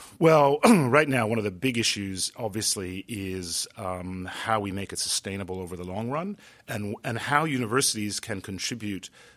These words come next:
to the social, economic, and cultural well-being of the country.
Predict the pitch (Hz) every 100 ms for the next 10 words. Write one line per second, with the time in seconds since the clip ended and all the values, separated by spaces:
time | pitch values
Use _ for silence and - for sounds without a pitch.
0 | - - 101 101 90 95 92 92 95 92
1 | _ - - 123 113 - 113 107 104 -
2 | 120 - 104 98 98 92 90 - 110 -
3 | 98 92 87 82 95 87 78 - - 92
4 | - -